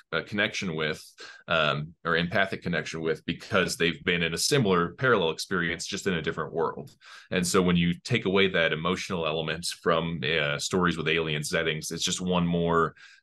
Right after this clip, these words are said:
hurdle you have to, you've given yourself really to overcome to get your readers to be invested in your story. Um,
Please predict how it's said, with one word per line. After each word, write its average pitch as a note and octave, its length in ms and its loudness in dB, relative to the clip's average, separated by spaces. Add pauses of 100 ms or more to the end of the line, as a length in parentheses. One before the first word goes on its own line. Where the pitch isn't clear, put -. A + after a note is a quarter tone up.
(120)
hurdle G#2+ 300 4
you F2+ 160 2
have F2 180 0
to, E2 220 0
you've E2 360 -2
given G#2 320 4
yourself D#2+ 480 0
really D2+ 440 -4
to D2+ 180 -2
overcome E2 640 2
to - 120 -10
get F2 220 -4
your E2 100 -4
readers D2+ 320 -4
to - 80 -12
be D2+ 120 -4
invested D2 480 -2
in C#2+ 80 -8
your B1+ 100 -8
story. C2+ 560 -6 (840)
Um, D2 340 0